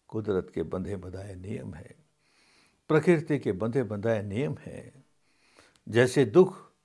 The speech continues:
वैसे ही सुख। सत्कर्म करेंगे, मन में सद्भावना जागी तो सत्कर्म हुआ, तो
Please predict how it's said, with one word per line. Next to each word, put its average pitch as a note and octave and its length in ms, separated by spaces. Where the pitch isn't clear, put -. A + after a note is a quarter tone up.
वैसे G#2+ 240
ही D3+ 60
सुख। F#3+ 380
सत्कर्म C#3+ 440
करेंगे, E3 480
मन A#2 120
में C#3+ 120
सद्भावना B2 540
जागी E3+ 320
तो A2+ 60
सत्कर्म F#3 440
हुआ, F3+ 240
तो - 200